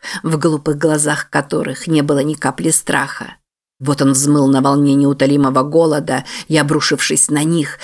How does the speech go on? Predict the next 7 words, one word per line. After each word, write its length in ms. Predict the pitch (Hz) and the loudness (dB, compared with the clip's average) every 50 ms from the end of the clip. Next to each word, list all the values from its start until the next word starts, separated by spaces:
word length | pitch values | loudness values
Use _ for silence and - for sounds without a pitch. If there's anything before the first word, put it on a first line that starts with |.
| - - - | -14 -10 -4
разодрал 500 | 135 135 143 156 143 143 143 143 143 143 | 0 2 2 2 2 0 0 -2 -2 -2
сперва 440 | - - - 151 139 139 147 139 143 | -4 -2 0 0 2 2 2 2 2
одну, 480 | 139 160 151 143 147 147 - - - _ _ | 0 0 0 0 0 0 -2 -6 -10 _ _
потом 320 | - 139 - 165 143 151 143 | -4 -2 0 2 2 2 2
другую, 640 | 151 156 147 143 139 147 151 151 147 147 - - _ _ _ | 2 2 0 0 0 2 2 2 2 0 -4 -6 _ _ _
затем 400 | 156 - 147 147 - 143 135 139 | -2 0 0 0 -2 -4 -4 -2
остальных. 840 | - - - - 170 165 165 160 156 143 131 - - - - - | -4 -4 -4 -2 -2 0 0 0 0 -2 -4 -6 -14 -18 -20 -20